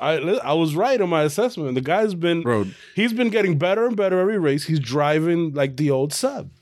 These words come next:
Speaker 2: He felt so uncomfortable in the car. He even said on the radio that he wished he, you know, he had a little more time just to challenge,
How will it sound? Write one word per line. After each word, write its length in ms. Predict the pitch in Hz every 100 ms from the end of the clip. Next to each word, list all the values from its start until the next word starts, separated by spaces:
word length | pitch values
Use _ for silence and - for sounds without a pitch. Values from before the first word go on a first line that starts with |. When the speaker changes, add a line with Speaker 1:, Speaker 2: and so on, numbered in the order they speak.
| -
Speaker 2:
He 140 | 131
felt 240 | 151 135
so 140 | - 127
uncomfortable 460 | 113 123 113 107 107
in 40 |
the 80 | 98
car. 260 | - 104 - _ -
He 400 | 95 107 101 95 _ _ -
even 220 | 104 98
said 140 | 110
on 80 | 101
the 100 | 98
radio 440 | 92 113 98 85 85 -
that 240 | 95 82 80 -
he 160 | 95
wished 340 | 90 92 90 -
he, 140 | 90 -
you 80 | 90
know, 60 |
he 100 | 87
had 140 | 92 85
a 20 |
little 220 | 87 90
more 140 | 92 90
time 300 | - 101 92
just 180 | 98 -
to 60 |
challenge, 380 | 98 92 87 85